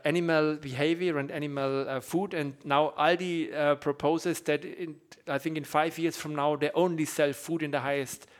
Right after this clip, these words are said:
highest two quality levels. So this is now helping the market, but it's a long, long, long way to go because Germans, um, as you mentioned earlier, really,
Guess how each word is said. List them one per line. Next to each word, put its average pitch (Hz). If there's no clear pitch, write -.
highest 151
two 135
quality 135
levels. 127
So -
this 156
is 147
now 139
helping 147
the 120
market, 127
but 151
it's 151
a 151
long, 156
long, 156
long 147
way 147
to 147
go 156
because 139
Germans, 151
um, 135
as 147
you 156
mentioned 147
earlier, 147
really, 147